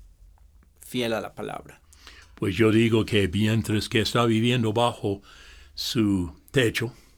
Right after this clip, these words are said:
Speaker 2: pues hay que tener esta autoridad.
Speaker 1: Ujú.
Speaker 2: Pero creo que también debemos ver que un hijo que sale del hogar, digamos que tiene ya sus veinte años y sale por otros lados,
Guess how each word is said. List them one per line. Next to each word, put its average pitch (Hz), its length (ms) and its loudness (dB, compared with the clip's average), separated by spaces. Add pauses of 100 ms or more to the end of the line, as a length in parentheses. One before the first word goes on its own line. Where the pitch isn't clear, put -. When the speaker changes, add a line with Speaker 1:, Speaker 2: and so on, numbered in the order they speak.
(600)
Speaker 2:
pues 104 260 0
hay 123 320 0 (240)
que 110 180 -2
tener 107 340 0
esta 110 240 -2
autoridad. 113 800 -2
Speaker 1:
Ujú. 113 360 -10 (1500)
Speaker 2:
Pero 135 200 -2
creo 175 300 0
que 185 140 2
también 160 400 4
debemos 135 500 2
ver 139 260 2
que 117 420 -2
un 156 180 4
hijo 151 320 4
que 135 180 0
sale 143 340 2
del 127 180 2
hogar, 120 500 2 (280)
digamos 123 400 -2
que 117 140 0
tiene 120 340 -4
ya 123 180 0
sus 117 340 -6 (300)
veinte 120 360 0
años 127 400 0
y 101 80 0
sale 127 280 2
por 120 200 -2
otros 131 380 -2
lados, 135 500 2